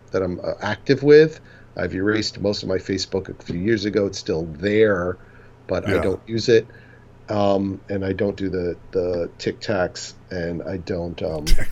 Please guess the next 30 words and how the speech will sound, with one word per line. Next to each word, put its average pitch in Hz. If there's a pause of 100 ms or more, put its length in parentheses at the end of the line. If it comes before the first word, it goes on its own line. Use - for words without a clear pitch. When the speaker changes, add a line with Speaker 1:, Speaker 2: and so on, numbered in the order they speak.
Speaker 2:
Tacs. - (240)
<laughs> -
Speaker 1:
and 104
do 113
any 104
of 104
the 107
other 104 (440)
things. 131 (380)
But 120 (520)
I 110
do 123
notice 120
some 117
people 113
in 107
their 110
posts, 104
you 104
know, 98
they 95
say 101
their 92 (240)
brief - (320)
feelings 120
about 80
it. -
Like, 120
Speaker 2:
Yeah. 95
Speaker 1:
"Uh," 156